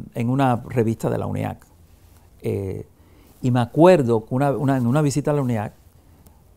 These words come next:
una de las secretarias me dijo, "El, el, están buscándote porque tienes problemas con ese,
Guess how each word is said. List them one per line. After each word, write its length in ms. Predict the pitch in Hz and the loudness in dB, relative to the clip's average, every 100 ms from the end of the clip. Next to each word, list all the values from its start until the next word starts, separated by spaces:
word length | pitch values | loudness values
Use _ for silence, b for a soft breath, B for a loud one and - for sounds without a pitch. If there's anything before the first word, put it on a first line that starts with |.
| - | -18
una 280 | - 135 165 | -4 0 2
de 60 | |
las 140 | 135 117 | 2 0
secretarias 800 | 127 117 107 139 135 104 95 110 - _ - _ - _ 123 | -4 -2 0 0 0 -2 -4 -8 -18 _ -20 _ -20 _ -6
me 120 | 117 | 0
dijo, 300 | 120 113 - - - _ - - - _ _ - - | 2 0 -4 -16 -20 _ -20 -20 -20 _ _ -20 -12
"El, 320 | - 117 110 - | -8 -6 -6 -6
el, 340 | 113 110 107 - | -6 -6 -6 -8
están 640 | 113 135 143 147 143 127 - - | -6 -4 -2 -4 -6 -10 -12 -6
buscándote 560 | 120 - 139 147 113 | -6 -2 -4 -2 -4
porque 240 | 110 107 107 | -6 -8 -8
tienes 260 | 123 127 | -6 -6
problemas 420 | - 110 110 113 117 | -6 -6 -6 -6 -10
con 160 | 110 | -12
ese, 580 | - - - - - | -12 -12 -12 -12 -16